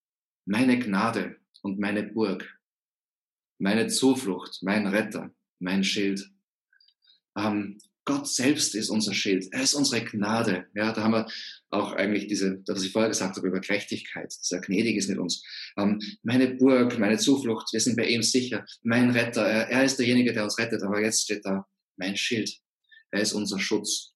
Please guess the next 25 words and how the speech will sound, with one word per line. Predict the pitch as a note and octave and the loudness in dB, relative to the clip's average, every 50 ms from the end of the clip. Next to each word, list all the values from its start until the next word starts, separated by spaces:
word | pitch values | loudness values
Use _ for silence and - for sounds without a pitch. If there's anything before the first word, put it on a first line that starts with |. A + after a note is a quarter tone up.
| _ _ | _ _
Er | - A#2 A#2+ B2 A2 | -6 -2 0 0 2
ist | G#2 - - | 2 0 0
unser | - F#2+ F#2+ F#2 - | -2 -4 -4 -4 -4
Schild. | - E2+ F2 F2 - - _ _ _ _ _ _ _ - - - - - - - - - - - _ _ _ _ _ _ _ _ _ | -6 -6 -8 -10 -12 -18 _ _ _ _ _ _ _ -20 -20 -18 -16 -16 -16 -16 -18 -18 -20 -20 _ _ _ _ _ _ _ _ _
Und | - A2+ A2 G#2+ - - | 0 0 0 0 0 0
im | A2+ A2 G#2+ G#2+ | 0 0 0 0
Glauben | G#2+ G#2 G2 A#2 C3+ C#3+ C#3+ C3+ B2 A#2 A#2+ - - - _ | 0 0 2 4 4 2 4 2 0 0 -2 -6 -12 -12 _
an | G#2 G#2 G#2 G#2 G2 - | -6 -4 -4 -4 -2 0
ihn, | A#2+ A2+ G2+ F2+ F#2 F#2+ G2 - _ _ _ _ _ _ _ _ _ - | 0 0 0 -2 -4 -6 -10 -12 _ _ _ _ _ _ _ _ _ -4
im | G#2+ G#2+ F#2+ | -2 -2 0
Vertrauen | G#2+ G#2+ G2 - - - G#2+ A#2 C3 C#3 C3+ C3 A#2+ | -2 -4 -4 -4 -2 0 2 2 4 4 4 2 2
auf | G#2 G#2+ G#2+ G#2+ - - - | 2 0 0 0 -2 -4 -4
ihn, | A#2 A2 F#2+ - - - - _ _ _ _ _ _ _ - - - _ _ | -2 -2 -2 -2 -4 -8 -16 _ _ _ _ _ _ _ -20 -20 -20 _ _
in | G#2+ G#2+ G#2 | -6 -2 0
dem, | A#2 A#2 B2+ B2+ A#2+ | 2 4 4 4 4
dass | A#2+ A2 G#2+ - | 2 0 -2 0
wir | G#2+ G#2+ G#2 G#2 G#2 - - _ _ _ _ _ _ _ _ - | 0 0 0 -2 -6 -12 -16 _ _ _ _ _ _ _ _ -8
ganz | - C#3 C#3+ C#3 C#3 - - - - | -2 -2 0 0 0 -2 -4 -4 -2
ihm | - D3 D#3 D3+ D3+ D3+ C#3+ C#3+ | 0 2 2 4 2 2 0 -2
vertrauen, | A#2+ A2+ - - B2+ A#2 A2 F#2+ F#2 F2+ F#2 - - _ _ _ _ _ _ _ _ _ _ _ _ _ _ _ _ _ _ _ _ _ _ | -4 -8 -6 -4 -2 0 0 0 -2 -4 -6 -12 -16 _ _ _ _ _ _ _ _ _ _ _ _ _ _ _ _ _ _ _ _ _ _
ist | - A2 G2+ - - - - | -2 -2 -2 -2 -4 -6 -6
er | A#2+ A#2 A2 G#2+ G#2 G#2 - _ _ _ _ _ _ _ _ | -6 -6 -6 -8 -10 -12 -16 _ _ _ _ _ _ _ _
unser | - A#2 A2 G#2 - G2 G2 G2 | -4 -2 -2 -2 -2 -4 -6 -8
perfekter | - - F#2+ - - - G#2+ G#2+ G#2+ - - G#2 | -10 -12 -12 -12 -6 -6 -6 -6 -6 -8 -8 -6
Schild. | - - - G#2 F#2+ F#2+ - - | -6 -4 -4 -4 -4 -6 -8 -12